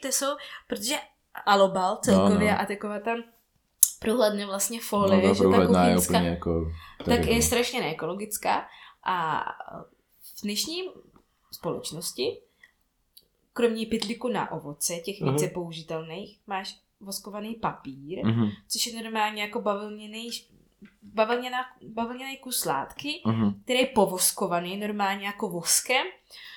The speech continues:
Speaker 1: a on se pak ten vo-, vosk jako zapeče a ten, vlastně te-, ten kus látky v tom vosku má úplně stejný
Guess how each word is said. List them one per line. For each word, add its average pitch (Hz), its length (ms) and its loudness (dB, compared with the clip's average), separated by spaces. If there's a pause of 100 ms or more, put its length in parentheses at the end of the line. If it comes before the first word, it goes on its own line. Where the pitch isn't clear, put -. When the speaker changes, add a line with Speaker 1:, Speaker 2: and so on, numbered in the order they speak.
(180)
Speaker 1:
a 233 160 0
on 233 100 -2
se 233 160 2
pak 226 180 0
ten 233 200 -6
vo-, 226 200 -6
vosk 226 300 -8
jako 185 560 -4 (100)
zapeče 202 520 -2 (880)
a 208 760 -2 (120)
ten, 240 300 -6 (100)
vlastně 214 320 -8
te-, 233 140 -8
ten 233 240 -6
kus 233 240 -4
látky 202 680 -4
v - 100 -18
tom 208 220 -2
vosku 233 680 -8 (320)
má 220 180 -2
úplně 269 460 -2
stejný 226 800 -4